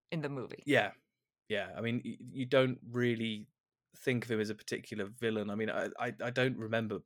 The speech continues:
Speaker 2: like, how the plot points of the Dark World kind of went. I just <laughs> try to remember, uh, Eric Selvig just being a bit mental, and, uh, <laughs>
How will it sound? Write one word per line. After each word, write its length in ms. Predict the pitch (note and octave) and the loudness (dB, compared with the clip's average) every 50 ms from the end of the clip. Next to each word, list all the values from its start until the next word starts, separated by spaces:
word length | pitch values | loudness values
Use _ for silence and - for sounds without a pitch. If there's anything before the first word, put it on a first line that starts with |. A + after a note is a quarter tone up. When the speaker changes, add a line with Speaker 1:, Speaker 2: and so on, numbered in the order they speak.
| - - - | -10 -10 -6
Speaker 2:
like, 220 | G2 G2+ F#2 - _ _ _ _ - | -6 -6 -6 -8 _ _ _ _ -14
how 220 | - - - A2 G#2+ | -6 -2 0 0 0
the 120 | G#2 G#2 | 0 -2
plot 320 | - - - B2 - - - | -2 0 2 2 2 2 -2
points 400 | - - G#2 G#2 - - - - | -4 -2 -2 -2 -2 -6 -6 -4
of 180 | G2+ G2+ G2 - - - - _ _ - - - - - - - - - - - - - - | -4 -4 -6 -8 -16 -20 -20 _ _ -18 -16 -14 -14 -12 -12 -12 -14 -14 -16 -18 -20 -12 -8
the 80 | G#2+ G#2 | -4 2
Dark 340 | - A#2 A2 G#2+ A2 - | 6 6 6 6 6 4
World 160 | A2 G#2 G2+ - | 4 4 4 4
kind 180 | - A#2 G#2+ | 2 2 2
of 80 | G#2 G2+ | 4 6
went. 220 | A2+ A2 G#2 G#2 | 6 6 6 6
I 100 | - G#2+ | 2 0
just 220 | G#2 A2+ G#2 - - | 0 0 0 0 2
<laughs> 20 | |
try 120 | A#2+ A#2+ | 4 4
to 100 | B2+ A2+ | 6 6
remember, 640 | A2 A2+ A2 A2 A2 A2 A2+ G#2+ G#2 G#2 G2+ G2 - - - _ _ _ _ - | 6 4 4 4 2 2 2 4 4 4 4 4 2 -4 -20 _ _ _ _ -8
uh, 260 | - A2 G#2 G#2 G2+ G2 - | -4 -2 0 0 0 0 2
Eric 200 | A2+ G#2+ G#2 G2 | 2 2 2 2
Selvig 500 | - - A2+ A2 G#2+ G2+ G2+ G2 G2+ - | 2 2 4 4 4 4 2 -2 -2 -4
just 200 | - G2+ - - | -8 -8 -4 0
being 160 | G#2+ G#2 G2+ | 0 2 2
a 60 | G2+ | 2
bit 160 | F#2+ G2 - D#2 | 0 -2 -2 0
mental, 480 | G#2 A2 G#2+ G2+ - - F2 F#2+ - _ _ _ _ - | -2 -2 -2 -4 -4 -4 -4 -4 -6 _ _ _ _ -10
and, 220 | G2 G2+ G2 G2 - - | -8 -8 -8 -8 -6 -4
uh, 180 | F#2 F#2 G#2 - - | -4 -2 0 2 4
<laughs> 880 | A3+ C#4 - - - - - - - - _ - - - - - - | 4 4 4 2 -4 -8 -12 -14 -14 -14 _ -16 -8 -4 6 8 8